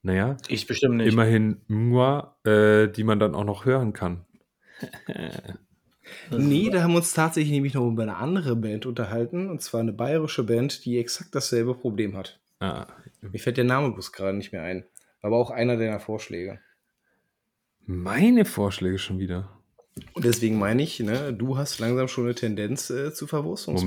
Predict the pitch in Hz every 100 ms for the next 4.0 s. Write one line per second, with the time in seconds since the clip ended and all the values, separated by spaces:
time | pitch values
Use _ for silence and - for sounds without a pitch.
0 | 101 95 95 87 87 85 107 95 90 98
1 | 95 85 101 110 113 95 92 123 135 107
2 | - 95 90 - - 92 - 87 - -
3 | 90 85 - 113 123 90 - 85 87 -